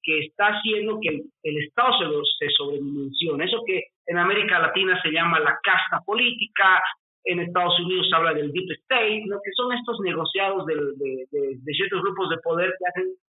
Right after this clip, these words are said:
lo que viven del tam-, del agrandamiento del Estado. Bueno, eso es lo que está pasando ahora, Freddy, en Estados Unidos, y eso habría que preocuparnos, porque este reflejo de, de este mecanismo inflacionario tiene que ver con eso. Lo preocupante, Freddy, es que el ciudadano americano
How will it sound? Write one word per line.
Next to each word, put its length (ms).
lo 220
que 120
viven 380
del 220
tam-, 320
del 140
agrandamiento 800
del 180
Estado. 460
Bueno, 240
eso 140
es 60
lo 100
que 60
está 200
pasando 720
ahora, 420
Freddy, 240
en 100
Estados 340
Unidos, 220
y 80
eso 140
habría 220
que 220
preocuparnos, 640
porque 240
este 240
reflejo 560
de, 60
de 260
este 180
mecanismo 460
inflacionario 560
tiene 220
que 80
ver 120
con 200
eso. 160
Lo 140
preocupante, 480
Freddy, 320
es 120
que 200
el 200
ciudadano 360
americano 600